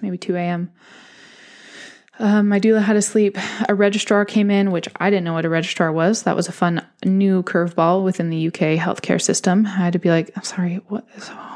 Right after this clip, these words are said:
what, what are you?" And that basically is, like, the, before he becomes, he or she becomes a doctor. There you go. <laughs> Uh,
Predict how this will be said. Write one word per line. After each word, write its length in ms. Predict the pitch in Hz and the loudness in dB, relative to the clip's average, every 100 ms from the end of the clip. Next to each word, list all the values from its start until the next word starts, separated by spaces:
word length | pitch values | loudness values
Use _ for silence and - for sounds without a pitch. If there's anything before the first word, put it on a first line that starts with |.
| - - - | -20 -18 -6
what, 380 | 208 196 - 196 | -2 -2 -2 0
what 140 | 185 | 2
are 120 | 190 | 4
you?" 240 | 190 208 214 - - - - - - - - - - - - - | 4 2 0 -10 -18 -20 -20 -20 -20 -20 -20 -20 -20 -20 -12 0
And 400 | 196 185 180 180 | 4 4 4 4
that 260 | 180 - | 2 2
basically 400 | 185 180 - 180 | 0 0 2 2
is, 160 | 175 170 | 4 2
like, 240 | 165 160 - _ | 0 -2 -10 _
the, 180 | 170 160 _ _ _ _ - - - 175 | -4 -4 _ _ _ _ -20 -14 -8 -2
before 600 | 175 - 175 175 175 175 - | 0 2 2 4 2 -2 -10
he 140 | - 180 | -4 -2
becomes, 580 | 175 - 175 175 170 | -2 0 0 0 -2
he 180 | - 175 | 0 0
or 40 | 170 | 0
she 200 | - 170 | 0 0
becomes 320 | 180 170 170 | 0 0 0
a 60 | |
doctor. 520 | 165 160 - 175 180 - _ _ _ _ _ _ _ _ _ _ _ _ _ _ _ _ _ _ _ _ _ _ _ _ _ _ _ | 0 -2 0 0 0 -4 _ _ _ _ _ _ _ _ _ _ _ _ _ _ _ _ _ _ _ _ _ _ _ _ _ _ _
There 260 | 160 147 180 | -4 -2 -4
you 80 | 175 | -4
go. 240 | 175 170 - - - - - - - - | -4 -4 -8 -16 -16 -16 -18 -20 -2 2
<laughs> 220 | 220 208 - - - - - | 4 2 -2 -20 -20 -16 -2
Uh, 440 | 185 190 196 190 | 2 4 4 2